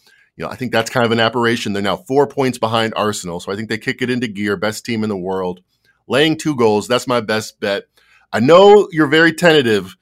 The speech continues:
about laying goals, uh, but what do you think? Is there any reason why I shouldn't play City, uh, as a dog better, you think,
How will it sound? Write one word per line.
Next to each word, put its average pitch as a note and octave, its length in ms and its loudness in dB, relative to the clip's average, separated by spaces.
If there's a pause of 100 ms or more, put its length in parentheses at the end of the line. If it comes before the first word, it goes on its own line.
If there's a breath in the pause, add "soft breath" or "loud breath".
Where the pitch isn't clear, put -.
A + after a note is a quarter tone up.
(200)
about A#2 260 2
laying B2 340 0
goals, G2+ 540 0 (300)
uh, F#2+ 200 0
but G#2 140 -4
what D3 140 6
do D#3 60 0
you D3 60 -2
think? D3 240 -4
Is A#2+ 100 -4
there D3+ 80 2
any E3+ 100 2
reason D3+ 260 2
why C3 160 6
I - 40 4
shouldn't D3 460 -2
play G#2 200 -2
City, F#2 480 -6 (280 soft breath)
uh, F#2 220 -2
as A2+ 180 0
a G#2+ 40 -6
dog F#2+ 300 0
better, F#2 180 -2
you F#2 140 -6
think, F#2 320 -8